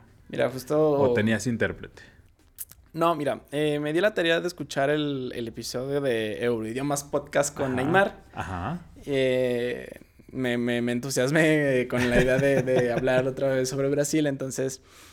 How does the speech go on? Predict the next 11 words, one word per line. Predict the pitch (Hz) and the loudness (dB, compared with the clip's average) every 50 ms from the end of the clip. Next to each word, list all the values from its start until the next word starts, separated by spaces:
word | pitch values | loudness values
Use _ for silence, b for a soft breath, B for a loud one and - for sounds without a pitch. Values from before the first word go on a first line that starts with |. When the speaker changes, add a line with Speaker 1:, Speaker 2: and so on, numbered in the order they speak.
| B B B | B B B
Speaker 1:
eh, | - 127 127 123 120 120 117 120 113 107 - - - - - - | -4 -2 0 0 0 0 0 -2 -4 -6 -12 -14 -16 -16 -12 -6
lo | - 131 | 0 0
escuché | 127 123 - 139 135 - 165 151 156 151 | 0 0 -2 -6 -4 0 2 2 2 2
y | 147 | 0
justamente | 139 143 - 147 147 - 170 160 156 151 147 151 147 | -4 -6 -8 -8 -6 -4 -2 -2 0 0 0 0 0
él, | 143 147 143 143 | 2 0 -2 -2
lo | 147 143 | -4 -6
que | 143 - 131 131 | -4 -2 -2 -2
él | 131 | 0
te | 151 156 | 0 0
decía | 147 143 139 - - 143 143 135 139 | -2 -2 -4 -4 -2 0 0 0 -2